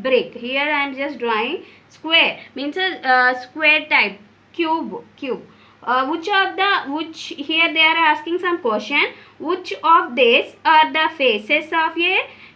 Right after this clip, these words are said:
uh, brick? Ma-, mark a tick. Here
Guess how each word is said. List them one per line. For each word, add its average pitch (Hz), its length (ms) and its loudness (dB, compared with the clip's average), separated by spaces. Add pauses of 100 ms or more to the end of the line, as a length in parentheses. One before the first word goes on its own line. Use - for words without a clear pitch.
uh, 240 280 2
brick? 214 640 -2 (280)
Ma-, 302 580 2
mark 254 800 -2
a 392 260 -2 (100)
tick. 320 260 0 (640)
Here 311 380 0